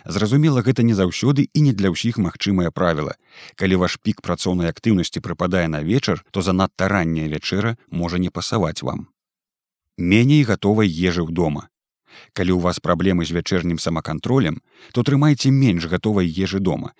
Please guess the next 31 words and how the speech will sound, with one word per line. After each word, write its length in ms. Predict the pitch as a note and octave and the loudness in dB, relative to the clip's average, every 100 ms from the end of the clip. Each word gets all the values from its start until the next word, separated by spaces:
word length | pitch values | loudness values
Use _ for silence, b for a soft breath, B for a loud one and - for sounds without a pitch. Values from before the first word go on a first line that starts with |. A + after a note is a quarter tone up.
| B B | B B
а 80 | - | -4
таксама 380 | F#2+ - C3+ B2 | -2 0 0 0
падумайце, 640 | B2 G#2 D#2+ C#2+ - - _ b b | 0 0 0 -4 -8 -12 _ b b
магчыма, 400 | E2 E2+ G#2 F#2+ | -6 -4 0 2
вы 80 | F2 | 2
можаце 400 | F2 F#2 G2 F#2+ | 0 0 -2 -2
павячэраць 560 | F#2 F2 - F#2+ F#2+ - | -2 -2 -2 -2 -2 -4
у 80 | |
месцы 480 | F#2 E2+ D#2 - A#2+ | -2 -2 -4 -4 -4
з 80 | G#2 | 0
якаснай 480 | F#2 D#2 - - D#2 | 0 -2 -8 -8 -6
ежай 320 | E2 F2 G#2 | -4 -2 -4
па 160 | A#2 F#2+ | -4 -2
дарозе 320 | F2 E2+ E2+ | -2 -2 -4
дадому. 480 | F2+ F#2 C3 E2+ - _ _ _ _ _ _ _ _ _ _ _ _ | -4 -2 -2 -2 -8 _ _ _ _ _ _ _ _ _ _ _ _
Майце 440 | F#2 F#2 C3 - | 0 2 2 0
план 400 | E3 G#2+ F#2+ G2 - | 0 2 4 2 0
на 100 | G#2 | -2
сняданак. 680 | G2 F#2+ G2 F2 C#2+ - - _ _ B B B | -2 0 2 2 0 -6 -14 _ _ B B B
Падумайце, 560 | A#2+ C#3+ E3 F2+ D#2+ E2 | 0 4 6 4 0 -6
што 240 | - C#3+ - | -4 -6 -2
і 80 | G#2 | -2
як 340 | F2+ C#3+ - - | 0 -2 -2 -4
вы 160 | F#2+ | -2
будзеце 480 | E2 F#2 F#2+ - A#2+ | 0 0 -2 -2 -4
гатаваць 400 | A2 F2+ D#2 D#2 | -2 -2 -2 -2
на 80 | F2 | -4
сняданак. 640 | - F2 E2+ C#2+ - - _ _ B B - | -4 -2 -2 -2 -8 -18 _ _ B B -8
Калі 160 | F2+ E2+ | -4 -2
плану 320 | F#2 F#2 E2+ | 0 0 0
няма, 400 | D#2+ D#2 A2+ | -2 0 0